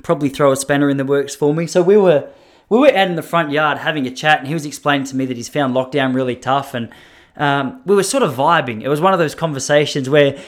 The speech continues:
we're together, we were having a little laugh, and I felt like we're on the same wavelength. And I thought, "I get this guy." I read him, uh, like, I felt like I just read him. Mark, his name is. And, uh,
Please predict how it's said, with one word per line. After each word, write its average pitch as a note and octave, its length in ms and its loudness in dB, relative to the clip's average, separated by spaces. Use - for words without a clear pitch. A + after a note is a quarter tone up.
we're E3+ 140 6
together, E3 400 0
we C#3+ 120 0
were B2 80 -2
having D#3 260 -2
a C#3 200 0
little D3 280 0
laugh, D3 400 4
and C#3 100 -2
I D#3+ 100 -2
felt F#3 240 2
like D#3 180 0
we're D#3 120 0
on C3+ 80 0
the C3 80 -4
same C3+ 320 -4
wavelength. C3 480 -4
And D3 100 -6
I C#3 40 -4
thought, G#3+ 200 -4
"I D4 160 0
get G3 260 -6
this E3 200 -8
guy." A#2 240 -2
I B2+ 80 0
read E3 220 -2
him, C3+ 140 -4
uh, D#3 360 0
like, D#3 160 -6
I C3 80 -8
felt F#3 260 -4
like B2+ 160 -8
I C3 80 -4
just C3 140 -10
read C3 260 -4
him. A2+ 140 -8
Mark, D#3 320 0
his B2+ 180 -8
name A#2+ 240 -6
is. G2+ 200 -12
And, G#3 260 -2
uh, F3 480 2